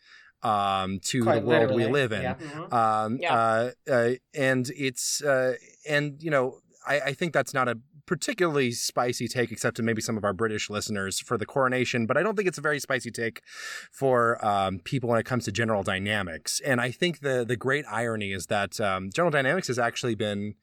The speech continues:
Speaker 1: uh, helping fund W and O for almost thirty years now.
Speaker 2: Yeah, it only came to
Speaker 1: Uh,
Speaker 2: a head when it turned out that they were gonna do this opera, Grounded, based on the
Speaker 1: Exactly,
Speaker 2: play.
Speaker 1: which, which sounds like a pretty good opera.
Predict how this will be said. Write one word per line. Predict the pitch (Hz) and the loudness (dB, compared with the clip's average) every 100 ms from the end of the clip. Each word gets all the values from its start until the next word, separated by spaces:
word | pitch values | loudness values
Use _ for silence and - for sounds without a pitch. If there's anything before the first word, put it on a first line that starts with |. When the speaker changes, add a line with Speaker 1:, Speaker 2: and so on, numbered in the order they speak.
| _ _ - - _ - | _ _ -20 -20 _ -6
Speaker 1:
uh, | 95 87 92 - | -2 0 -2 -6
helping | - 127 135 117 | -4 -2 0 0
fund | 107 - 117 113 101 | 0 -2 0 0 0
W | 117 113 | 0 0
and | 104 | 0
O | 104 107 107 | 2 2 0
for | - 104 95 92 95 98 - | -2 0 0 0 -4 -12 -6
almost | 110 107 95 - - | -4 -2 -4 -8 -2
thirty | 127 127 | 0 0
years | 107 123 175 143 | 2 2 4 2
now. | 107 92 82 92 - | 0 0 -2 -6 -8
Speaker 2:
Yeah, | 285 196 | 0 2
it | 190 | 2
only | 240 240 | 2 2
came | 220 196 | 4 4
to | 202 | 4
Speaker 1:
Uh, | 190 | 2
Speaker 2:
a | |
head | 185 240 190 | 4 6 4
when | 165 | 0
it | 156 | -2
turned | - 180 170 | 0 0 2
out | 156 151 | 0 0
that | 143 | -4
they | 151 | -6
were | 151 | -4
gonna | 151 147 | -6 -6
do | 147 | -8
this | 143 135 147 | -8 -6 -4
opera, | 143 - 120 | -4 -4 -8
Grounded, | 120 143 160 190 143 117 139 | -6 -4 -2 -4 -6 -8 -6
based | |
on | 143 | -4
the | |
Speaker 1:
Exactly, | 113 104 139 135 123 | -2 0 0 0 0
Speaker 2:
play. | 107 | 2
Speaker 1:
which, | 202 208 | 2 2
which | 226 - - | -2 -2 -4
sounds | - 220 254 294 | -2 -2 -2 -2
like | 220 | -2
a | 147 | -2
pretty | - 226 202 | -2 -2 0
good | 143 135 | 2 2
opera. | 123 214 131 107 92 95 | 2 2 0 0 0 -2